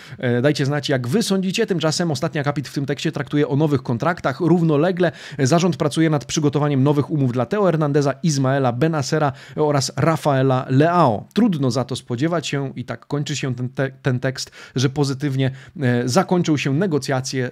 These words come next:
z Frankiem Kessim. Nie ma wciąż porozumienia i na razie o nie trudno. E, ja chciałbym z kolei w tym momencie właśnie, bo to chyba najbardziej stosowny moment, rozliczyć się z wami z wczorajszego pytania dnia, wczorajszej domandy del giorno,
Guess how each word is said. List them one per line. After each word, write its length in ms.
z 100
Frankiem 500
Kessim. 520
Nie 180
ma 160
wciąż 300
porozumienia 600
i 140
na 140
razie 260
o 100
nie 160
trudno. 420
E, 140
ja 200
chciałbym 360
z 60
kolei 260
w 60
tym 180
momencie 400
właśnie, 300
bo 80
to 80
chyba 200
najbardziej 400
stosowny 380
moment, 300
rozliczyć 580
się 180
z 40
wami 220
z 100
wczorajszego 640
pytania 340
dnia, 240
wczorajszej 400
domandy 400
del 160
giorno, 340